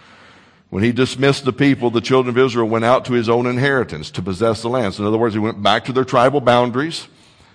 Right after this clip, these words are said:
and back to the mission that was given them, which was, "There's still some Canaanites there. Destroy 'em. That's your mission. That's your lifelong mission. Don't rest until that's done." So the people served the Lord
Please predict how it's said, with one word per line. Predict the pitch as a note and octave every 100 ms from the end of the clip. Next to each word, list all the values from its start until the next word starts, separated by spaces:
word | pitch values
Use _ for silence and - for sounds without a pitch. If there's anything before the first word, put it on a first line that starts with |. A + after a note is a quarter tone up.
| -
and | F#2+ F2
back | G#2+ A#2+
to | C3
the | C3
mission | C3 C3+ C3
that | C#3+
was | D3 G#2+
given | B2+ B2 B2
them, | A#2 B2 B2+
which | A2 A2+ A#2+
was, | A#2+ B2 B2
"There's | A#2 A2+
still | - C3+ C3+
some | D3+
Canaanites | D3 D#3+ E3+ D3 A#2+ G#2+ -
there. | G#2 E2+ D#2 - - _ _ -
Destroy | G#2 - - C3+ C3+ A#2+ D#2+
'em. | D#2+
That's | F#2 A2+ C3 -
your | C3
mission. | B2 B2+ A#2 - A#1+ - _ _ _ _ -
That's | A2 C3 C#3
your | D3+ D3
lifelong | C#3 C3+ C#3 C3+ C3 C3+ C3+ C3
mission. | A#2 A2 A2+ A2 A2+ G#2+ - -
Don't | G#2 A#2+ A#2+ B2+
rest | B2 B2+ -
until | A#2+ A2 A2+
that's | A2 G#2+ -
done." | D#2+ D2+ D2+ - - - -
So | - C3
the | C3
people | C3 D#3 D#3 D#3+
served | - D#3+ F#3+ G3+
the | C3+
Lord | G#2+ G#2